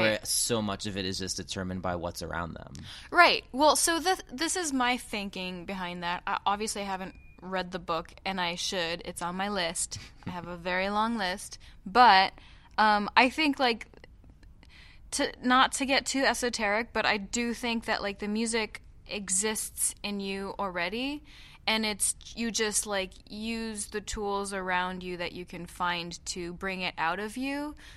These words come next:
Speaker 1: So, you know, I was, I had the piano at first, so I used the piano.
Speaker 2: Mm.
Speaker 1: And then I switched to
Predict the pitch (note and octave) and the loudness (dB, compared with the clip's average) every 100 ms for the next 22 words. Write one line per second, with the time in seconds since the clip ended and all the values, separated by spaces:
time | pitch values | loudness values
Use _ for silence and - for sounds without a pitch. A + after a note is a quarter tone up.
0 | - - - A#3+ A3 G#3+ G#3 F#3 - - | -14 0 2 4 2 2 0 0 -4 -6
1 | A3+ G#3+ E3+ D3+ - - - - - - | -4 -2 -2 -4 -10 -20 -20 -20 -20 -20
2 | - - - G#3 G#3 G#3 G#3 G#3 G#3 G3+ | -20 -2 4 6 6 2 -4 -2 -2 0
3 | G3 - - G#3 A3 A3+ A3+ G#3 F#3+ - | -2 -4 4 8 8 8 4 2 0 -8
4 | G3 - A#3 A3+ F3+ E3+ E3+ - E3+ - | -8 -4 -2 0 -2 -4 -6 -6 -8 -4
5 | F3+ F#3 - F3+ F3 F3+ - E3+ - F#3+ | -4 -2 -4 -4 -6 -8 -12 -14 -10 -6
6 | F#3+ F3+ D#3 E3 A3 G#2 F2+ F#2 G#2+ - | -4 -4 -8 -8 -8 -8 -8 -10 -16 -20
7 | - - G#3+ G#3+ G#3+ G3+ G3+ G3 - F#3+ | -20 -8 -4 -2 -2 -2 -2 -4 -6 -2
8 | - G#3 G#3 - - - - - G3+ F#3+ | 0 0 -2 -4 -4 -6 -6 -4 -4 -4
9 | F#3+ F#3+ | -6 -8